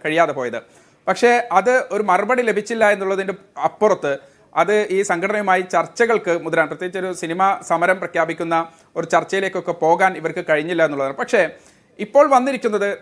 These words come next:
താരസംഘടനയുമായി ബന്ധപ്പെട്ട പ്രധാനപ്പെട്ട നേരിട്ടുള്ള ഒരു ഏറ്റുമുട്ടൽ എന്നുള്ള രൂപത്തിലേക്ക് ഈ ചർച്ച മാറി മാറിക്കഴിഞ്ഞു. പക്ഷ-, സ-, പ്രത്യക്ഷത്തിൽ ഈ സമരം വിഭാവനം ചെയ്തത് അതിനപ്പുറത്തുള്ള വലിയ പ്രശ്നങ്ങൾ ചൂണ്ടിക്കാണിച്ചായിരുന്നു. പ്രത്യേകിച്ച് ഈ,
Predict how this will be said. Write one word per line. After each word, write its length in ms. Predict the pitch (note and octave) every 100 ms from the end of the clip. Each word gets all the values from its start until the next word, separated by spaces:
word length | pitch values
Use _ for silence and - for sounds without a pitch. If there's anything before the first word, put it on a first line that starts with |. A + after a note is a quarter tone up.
| -
താരസംഘടനയുമായി 880 | F3+ A3 C4 C4 A3 A3 G#3 G3 F#3+
ബന്ധപ്പെട്ട 400 | F#3 F3+ F#3 F3+ F#3+ F#3+ -
പ്രധാനപ്പെട്ട 460 | E3+ F3 G3+ F3+ E3 D#3
നേരിട്ടുള്ള 380 | E3 G#3+ G#3 F#3
ഒരു 100 | F3
ഏറ്റുമുട്ടൽ 500 | E3 E3+ G#3 F#3+ F#3 F#3 E3+
എന്നുള്ള 200 | F3 F3
രൂപത്തിലേക്ക് 460 | E3 E3 E3+ D#3+ D#3+
ഈ 20 |
ചർച്ച 200 | D#3+ D3
മാറി 260 | F3+ D#3+ D#3+
മാറിക്കഴിഞ്ഞു. 460 | E3+ D3+ C#3+ C3+ C#3
പക്ഷ-, 380 | F3 - - - E3
സ-, 300 | D#3+ D#3+ D#3 D#3
പ്രത്യക്ഷത്തിൽ 520 | D#3+ A#3 A#3 B3 A3 A3 - _ -
ഈ 100 | G#3
സമരം 400 | G#3+ F#3 G#3 A#3
വിഭാവനം 400 | F#3+ F#3 G#3 G#3+
ചെയ്തത് 240 | F#3+ F3+ F#3
അതിനപ്പുറത്തുള്ള 800 | E3+ F3+ E3+ G#3+ A3 G#3+ F#3+ F#3+ -
വലിയ 300 | D#3+ E3+ G3+
പ്രശ്നങ്ങൾ 340 | F3 - G3 F#3
ചൂണ്ടിക്കാണിച്ചായിരുന്നു. 760 | F3 E3 E3 D#3+ D3+ D3+ D3
പ്രത്യേകിച്ച് 340 | D#3+ F#3 E3+ F3+ F3+ - - _ -
ഈ, 140 | F3